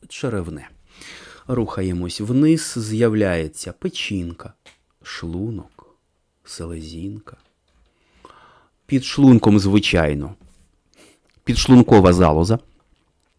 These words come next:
Ось вона. З'являється жовчний міхур, з'являється ліва нирка,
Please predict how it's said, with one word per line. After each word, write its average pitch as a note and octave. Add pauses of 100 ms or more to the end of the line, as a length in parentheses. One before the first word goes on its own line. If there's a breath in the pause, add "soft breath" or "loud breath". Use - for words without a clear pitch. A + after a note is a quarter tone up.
Ось -
вона. A#2 (2000 loud breath)
З'являється A2 (180)
жовчний A2
міхур, C3
з'являється A#2 (140)
ліва B2
нирка, -